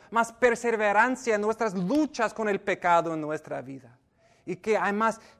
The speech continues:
generosidad en nuestras vidas. Todo eso no viene de nosotros al fin de cuentas.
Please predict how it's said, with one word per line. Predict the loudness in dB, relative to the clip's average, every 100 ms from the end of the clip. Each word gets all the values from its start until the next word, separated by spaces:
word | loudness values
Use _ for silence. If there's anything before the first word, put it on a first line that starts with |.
| -16 -4
generosidad | -2 0 0 -2 -4 -6 -4 -2
en | -4
nuestras | -6 -8 -10
vidas. | -10 -8 -6
Todo | -4 -2 -2
eso | -4
no | -2 0
viene | 0 0 -2 0 0
de | 0
nosotros | -4 -6 -8 -8 -10
al | -10
fin | -10
de | -14
cuentas. | -16 -20 -20 -20 _